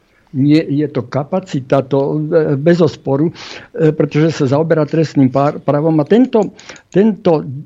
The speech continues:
e, docent Burda považuje trestný čin založenia, zosnovania a podporovania zločineckej skupiny v danom kontexte za nezmyselne vykonštruovaný, ktorý môže slúžiť ako vzor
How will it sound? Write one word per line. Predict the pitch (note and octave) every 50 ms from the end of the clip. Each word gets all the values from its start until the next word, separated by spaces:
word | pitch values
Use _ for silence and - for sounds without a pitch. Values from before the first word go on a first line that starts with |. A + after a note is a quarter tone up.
| _ _
e, | _ C3+ C3+ D3+ D3 D3 - - C#4 - A#3 - _ _ _ _ _ _
docent | - C#3 A2+ F#3 A3+ A3+ A3+ - D3 C3+ C3+ C3 B2 B2+ - - E3 - _
Burda | - A#2 C3 D#3 D#3+ D#3 C#3+ C#3 E3 F3 G3 F#3+
považuje | - F#3 G3 F#3+ G3+ E3+ D#3 F3 D3+
trestný | - - G#3 A#3 A3+ A#3 A#3+ A3 G3 -
čin | - F3+ D3
založenia, | B2+ A#2 F3 A#3 A#3+ B3 A3 D#3+ C3+ F3 D#3 D3 C#3 C3
zosnovania | B2 A2+ B2+ F3 F3+ F#3 - A3 G#3+ F3 D#3 D3 C3 C3 C3 A#2+ A2 - - - _
a | - C3
podporovania | - - F#3+ G3 F#3+ - G3+ F3 F3 E3 D3+ D#3 D3 D3 C#3 B2
zločineckej | A2+ F3 F#3+ F3+ - E3+ E3 D#3 D3+ - - C#3+ C3
skupiny | B2 - - _ E3 D#3 - - E3+ F3 F#3+ -
v | - - - _ - B2+
danom | A#2 G3 G#3 A#3+ B3 A3+ F#3+ D3
kontexte | - F#3+ G#3 G#3+ G3 G3+ G3 E3+ - - - G3
za | E3+ C#3+ F3 E3+ E3
nezmyselne | F3+ G#3+ A#3+ C#4+ D#4+ C#4+ A3 B3 B3+ A3 - - A3+ A3 G3+ G3+ G3
vykonštruovaný, | F3 E3+ A3 - - E3+ C#3+ B2 A2 - - C3 C3 A#2+ A2+ A#2 B2 A#2+ A#2 B2+ A#2+ - - - - - - - _
ktorý | - - G3 G3 G#3+
môže | G3+ G3+ G#3 G3+ E3 F#3+
slúžiť | D#3+ - - D#3+ F3+ A3+ B3+ C4+ G3+ F#3+ G#3+ F#3+ -
ako | - G3+ D#3 - - C#3+ A#2
vzor | A2 G2+ - D3 F3 G#3